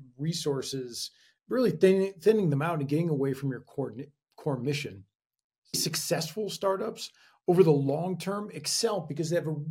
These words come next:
really clear sense of purpose and what that long-term vision is. They understand the core strengths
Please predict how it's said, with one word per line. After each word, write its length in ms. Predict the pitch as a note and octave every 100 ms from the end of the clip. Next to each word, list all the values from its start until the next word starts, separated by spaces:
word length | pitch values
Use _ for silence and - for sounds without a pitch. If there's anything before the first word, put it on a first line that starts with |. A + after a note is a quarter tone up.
| F3+
really 380 | B3 C#4 B3
clear 520 | D#3 - - F3+ F#3 F3
sense 360 | - C3 -
of 100 | -
purpose 520 | _ E3 D#3 - - - _ _ _ -
and 200 | F#3 E3+
what 180 | C#4
that 180 | A3 F#3
long-term 440 | E3 D3+ D#3 D3+ B2+
vision 280 | C3+ D3
is. 200 | A3 -
They 200 | - D#3 - -
understand 720 | F#3+ A#3+ G#3 - - F3 F#3+
the 60 | E3
core 240 | D#3+ D#3+
strengths 520 | D3+ - C#3 E3 F3